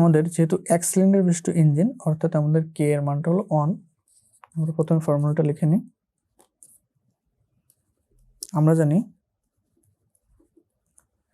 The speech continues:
আমাদের ইন্ডিকেটিং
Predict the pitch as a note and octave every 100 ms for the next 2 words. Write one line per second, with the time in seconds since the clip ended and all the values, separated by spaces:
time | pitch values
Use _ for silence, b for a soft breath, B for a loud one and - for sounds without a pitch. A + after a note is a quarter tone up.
0 | _ _ _ _ _ _ _ _ _ _
1 | - D#3+ D#3 D#3+ D#3 - _ - F3+ F3+
2 | F#3 F#3+